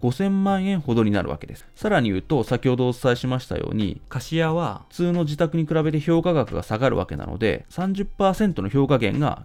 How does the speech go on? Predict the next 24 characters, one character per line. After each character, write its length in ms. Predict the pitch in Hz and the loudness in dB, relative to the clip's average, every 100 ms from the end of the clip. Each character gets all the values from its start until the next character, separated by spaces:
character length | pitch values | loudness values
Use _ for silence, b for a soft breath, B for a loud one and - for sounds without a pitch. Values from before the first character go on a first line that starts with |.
| - | 2
加 140 | 113 | 4
わ 120 | 98 | 6
り 100 | 87 | 4
ま 100 | 69 | -2
す。 100 | - - | -10 -4
つ 100 | 185 | 2
ま 100 | 113 | 2
り、 80 | - | 0
節 340 | - 139 196 | -2 -2 -2
税 220 | 214 226 | 0 0
効 220 | 214 214 151 | 2 2 2
果 140 | 156 | 2
が 120 | 92 | 2
絶 260 | 95 107 147 | 0 0 4
大 160 | 180 | 4
な 80 | 170 | 4
わ 80 | 165 | 2
け 100 | - | 0
で 60 | - | -8
す 100 | - | -10
ね。 140 | - - | -12 -6
た 100 | 233 | -2
だ 100 | 226 | 0
し、 300 | 151 - 69 | 0 -2 -6